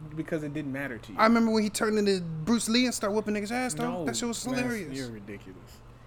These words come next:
Speaker 1: In the last episode of Family Matters, Steve,
Speaker 2: So it
Speaker 1: uh,
Speaker 2: obviously mattered
Speaker 1: Urkel
Speaker 2: to you 'cause you remember.
Speaker 1: become-, because it just didn't make sense. Steve Urkel becomes an astronaut. He, like, goes to the,
Speaker 2: He's a
Speaker 1: uh,
Speaker 2: science
Speaker 1: new
Speaker 2: guy.
Speaker 1: planet or something. I just, it was,
Speaker 2: He's a
Speaker 1: it
Speaker 2: science guy. He does science. What else would he do? What you want him to become, a farmer?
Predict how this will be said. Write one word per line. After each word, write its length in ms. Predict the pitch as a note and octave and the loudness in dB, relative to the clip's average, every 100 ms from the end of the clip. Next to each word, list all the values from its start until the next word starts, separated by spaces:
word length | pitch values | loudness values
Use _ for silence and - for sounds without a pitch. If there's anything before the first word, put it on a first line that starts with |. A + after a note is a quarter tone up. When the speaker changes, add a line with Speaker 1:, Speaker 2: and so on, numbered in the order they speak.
| - D3+ | -14 -6
Speaker 1:
In 100 | D#3 | -2
the 80 | |
last 300 | D#3+ F#3 G3 | 2 2 2
episode 280 | F3+ E3 D#3+ D3 | -2 -2 -4 -4
of 80 | |
Family 260 | C3+ D3+ C#3+ | -4 -4 -2
Matters, 320 | C#3 C3+ C3+ | -4 -4 -8
Steve, 500 | - D#3 D#3+ F3+ C#3+ - | -8 -6 -4 -4 -6 2
Speaker 2:
So 180 | D#4 | 6
it 40 | A#3+ | 6
Speaker 1:
uh, 40 | |
Speaker 2:
obviously 320 | - A3 - | 6 4 4
mattered 240 | E3+ D3+ C#3+ | 4 4 2
Speaker 1:
Urkel 40 | |
Speaker 2:
to 40 | D3 | 0
you 140 | F#3 | 0
'cause 180 | D#3 C#3 | 0 0
you 80 | D#3+ | 0
remember. 300 | B2 A#2+ B2 - C#3+ | 0 -2 -8 -10 -8
Speaker 1:
become-, 300 | C#3+ E3 D#3+ | -4 -4 -2
because 220 | F3 F#3+ | 0 2
it 100 | E3+ | 0
just 160 | F3+ | 0
didn't 160 | F3+ D#3 | 0 -2
make 140 | D3 | -4
sense. 240 | - C3 C3+ | -6 -10 -4
Steve 180 | E3+ E3 | -2 0
Urkel 260 | E3+ D#3+ | -2 -2
becomes 300 | D3 C3 D3 | -6 -6 -6
an 80 | B2+ | -6
astronaut. 440 | C3 D3+ - G#2 G#2+ | -6 -8 -10 -14 -6
He, 120 | C3 | -2
like, 160 | D3 C#3 | -2 -2
goes 280 | C#3+ D#3 - | -2 -4 -4
to 220 | D#3+ C3+ A#2+ | -4 -4 -2
the, 60 | |
Speaker 2:
He's 180 | G#3 D4+ | 2 2
a 60 | C4 | 4
Speaker 1:
uh, 20 | |
Speaker 2:
science 320 | C4 C4 B3+ | 4 6 4
Speaker 1:
new 120 | C#3+ | 2
Speaker 2:
guy. 80 | C3 | 0
Speaker 1:
planet 400 | A#2 C3+ E3 A#2+ | -2 -8 -8 -8
or 60 | G#2+ | -12
something. 200 | A2+ G#2+ | -14 -10
I 80 | C#3+ | -8
just, 220 | D3 - E3 | -10 -10 -6
it 100 | D#3+ | -2
was, 100 | A#3 | 0
Speaker 2:
He's 60 | |
a 40 | B3+ | 4
Speaker 1:
it 20 | |
Speaker 2:
science 300 | C4+ C4+ - | 6 4 4
guy. 120 | E3+ | 4
He 60 | E3 | 4
does 160 | F#3+ G3 | 4 2
science. 500 | A3+ A#3+ - - - - | 0 -2 -4 -10 -12 0
What 140 | F#3+ | 4
else 140 | A3 G#3+ | 4 2
would 80 | D3+ | -4
he 60 | |
do? 140 | B2 A2+ - - - - - - | -6 -10 -14 -20 -20 -18 -12 -8
What 160 | F3+ | 0
you 40 | F#3 | 4
want 140 | E3+ | 4
him 80 | D#3 | 2
to 360 | D#3+ C#3+ C3+ - - - - - | 2 2 0 -4 -16 -18 -14 -4
become, 240 | D3 F3+ | 2 4
a 60 | D3+ | 4
farmer? 400 | - E3+ G#3 | 4 4 2